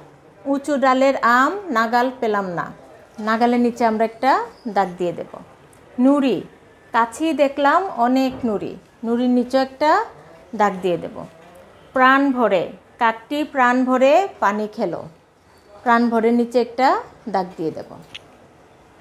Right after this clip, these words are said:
নয় নংয়ে দেখো সাজিয়ে লেখো। এখানে উল্টাপাল্টা বর্ণ দিয়ে শব্দ আছে, আমরা এটাকে সাজিয়ে সঠিক শব্দটা লিখব বা পড়ব।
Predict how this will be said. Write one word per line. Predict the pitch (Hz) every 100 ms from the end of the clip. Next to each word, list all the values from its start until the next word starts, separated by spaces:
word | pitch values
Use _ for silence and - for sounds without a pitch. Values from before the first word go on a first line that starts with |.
| - -
নয় | 220 220 226
নংয়ে | 220 220
দেখো | 233 254 285 403 -
সাজিয়ে | 254 220 220 208
লেখো। | 185 - - - - - - - - - - - - 233
এখানে | 226 269 269 262 311 349
উল্টাপাল্টা | 294 294 302 294 294 247
বর্ণ | 269 277 285 240
দিয়ে | 262 262 330 -
শব্দ | 254 226 262 247
আছে, | 240 247 226 427 - - - _ _ _ -
আমরা | 214 214 226 269 440 - - - _ - - - - -
এটাকে | 226 247 269 269
সাজিয়ে | 277 247 269 285 330 370
সঠিক | 294 247 302 285 -
শব্দটা | 247 226 254 208
লিখব | 185 160 - - - - - - - - - - - - - - - -
বা | 196 196 196
পড়ব। | 190 170